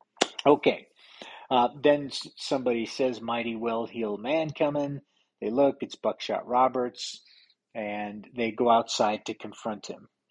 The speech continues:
Now, in the movie, Buckshot Roberts is this older guy. He's got the buckskin on, and he, uh, gets off real casual, and he goes, uh, you know, "Kid's worth a hundred fifty. The rest of you little shits are only worth seventy-five, but I'll take it." And he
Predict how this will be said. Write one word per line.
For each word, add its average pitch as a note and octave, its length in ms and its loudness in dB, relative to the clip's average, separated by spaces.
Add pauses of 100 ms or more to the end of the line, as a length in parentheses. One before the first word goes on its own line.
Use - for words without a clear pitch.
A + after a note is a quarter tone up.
(300)
Now, B2+ 160 4
in B2+ 80 -2
the B2+ 60 -6
movie, D#3 420 4
Buckshot B2 500 0
Roberts A#2+ 460 0
is A2 200 -8
this G#2 220 -10
older B2+ 280 -4
guy. G#2+ 340 -2
He's G2+ 140 -8
got F#2+ 240 -6
the F#2+ 80 -10
buckskin A2 640 -6
on, G#2+ 300 -6
and G2 160 -14 (540)
he, G#2+ 260 0
uh, G2 260 2 (440)
gets C#3 240 4
off - 260 4 (100)
real D3+ 180 2
casual, A#2 840 -4 (240)
and A2 140 -12
he A2 80 -12
goes, A2+ 440 -4
uh, A2 160 -2
you A#2+ 120 -6
know, A2+ 200 -6 (360)
"Kid's F3+ 280 4
worth D#3 220 0
a C#3 60 -2
hundred C#3+ 320 -6
fifty. D3 460 0
The B2+ 80 0
rest C#3 260 0
of C3 60 0
you B2 60 -4
little A#2+ 360 -6
shits - 340 -6
are C3 40 -4
only B2+ 180 -6
worth A#2 200 -4
seventy-five, B2+ 640 0
but B2+ 100 0
I'll C#3+ 160 4
take A#2+ 280 -6
it." B2 140 -2 (720)
And A#2+ 120 -2
he A2+ 280 -6